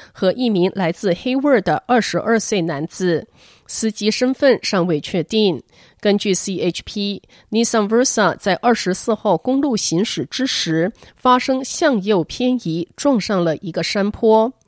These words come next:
警方仍不知道是否和酒精或者是毒品导致了这一次的车祸。如果有任何关于这一起致命车祸的资讯，请致电九二五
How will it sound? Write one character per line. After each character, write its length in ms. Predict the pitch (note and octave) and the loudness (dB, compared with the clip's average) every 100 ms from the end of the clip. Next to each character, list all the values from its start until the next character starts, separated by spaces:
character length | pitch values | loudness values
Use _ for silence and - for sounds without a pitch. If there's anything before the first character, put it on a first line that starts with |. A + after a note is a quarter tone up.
| _ - - - | _ -20 -20 -20
警 220 | - A#3+ A3 | -6 -2 4
方 180 | C#4+ D4 | 4 6
仍 180 | - A3 | 4 2
不 140 | C4+ | 0
知 180 | - C#4 | 0 0
道 300 | E4 D#4 - | 4 4 2
是 240 | - A3 | 0 0
否 260 | F#3+ F3+ D#3 | 2 2 0
和 220 | - F3+ | 0 -2
酒 240 | - F3+ | 0 -2
精 260 | D#3+ A3 A3 | 0 0 0
或 260 | - - F#3 | 0 2 2
者 140 | D#3 | 2
是 220 | - F#3 | -2 -2
毒 200 | - E3 | -2 -4
品 320 | F#3 - C3 - | -4 -6 -8 -4
导 220 | - D3 | 0 0
致 260 | D3 - B3+ | -2 -2 0
了 160 | F3 - | 0 -2
这 120 | - | -4
一 120 | F3 D#3+ | -2 -2
次 220 | - F#3 | -4 -4
的 100 | F3 | -4
车 240 | - F#3+ | -4 -4
祸。 340 | - A#3 G#3+ - - - - - | 2 4 4 2 -8 -20 -12 2
如 140 | F3+ | 4
果 180 | G#3+ F#3+ | 4 4
有 140 | E3+ | 4
任 220 | F3 G#3+ | 2 0
何 180 | F#3+ E3+ | 0 -2
关 260 | E3+ A3 A#3 | 0 0 0
于 160 | F3+ | 0
这 180 | F#3 A#3+ | 0 -2
一 100 | F#3+ | -2
起 240 | G3 - - | -4 -6 -4
致 200 | - A3 | 0 0
命 200 | G3+ E3 | 0 -2
车 200 | - A#3+ | -2 -2
祸 160 | - | 0
的 120 | G#3+ | 0
资 200 | D#3 - | -2 -4
讯， 320 | A#3+ - C#4 F#3+ | -4 0 2 0
请 320 | - - E3 - | -2 -2 -2 -2
致 240 | - C#4 | -2 -2
电 320 | - A3+ F3+ - | 0 2 2 0
九 280 | G#3 D3+ - | 0 0 2
二 200 | G#3+ F#3+ | 2 2
五 320 | - E3 D3+ | 2 -2 -2